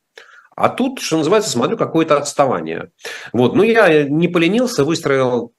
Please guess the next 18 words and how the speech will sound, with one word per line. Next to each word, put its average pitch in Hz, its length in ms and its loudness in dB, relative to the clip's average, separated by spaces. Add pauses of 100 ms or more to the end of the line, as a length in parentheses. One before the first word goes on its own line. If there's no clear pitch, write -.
(120)
такие 123 260 0
динамические 139 600 0
ряды, 160 240 0
посмотрел, 143 480 -2
что - 240 -4
менялось 135 380 0
в - 40 -20
какие 127 300 -2
годы, 247 480 0 (300)
и 170 100 2
выяснилось, 190 500 0
что - 300 0
на 143 120 2
рубеже 156 360 0
две 135 140 -2
тысячи 147 200 -4
семнадцатого-восемнадцатого 127 1120 0
годов, 202 300 2